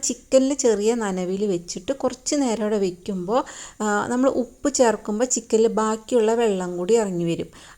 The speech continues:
അപ്പോൾ ആ വെള്ളം ഇറങ്ങി വരുന്നതോട് കൂടിയിട്ട് നമുക്ക്, ആ, ശരിക്കിങ്ങനെ പാകത്തിന് നമുക്ക് ചിക്കൻ, ആ, മസാല പുരട്ടിയെടുക്കാൻ പറ്റും. ഇപ്പോൾ ഇതിൽ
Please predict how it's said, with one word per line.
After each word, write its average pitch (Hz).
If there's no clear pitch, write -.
അപ്പോൾ 277
ആ -
വെള്ളം 220
ഇറങ്ങി 190
വരുന്നതോട് 180
കൂടിയിട്ട് 170
നമുക്ക്, 196
ആ, 185
ശരിക്കിങ്ങനെ 196
പാകത്തിന് 185
നമുക്ക് 180
ചിക്കൻ, 185
ആ, -
മസാല 190
പുരട്ടിയെടുക്കാൻ 180
പറ്റും. 165
ഇപ്പോൾ -
ഇതിൽ 254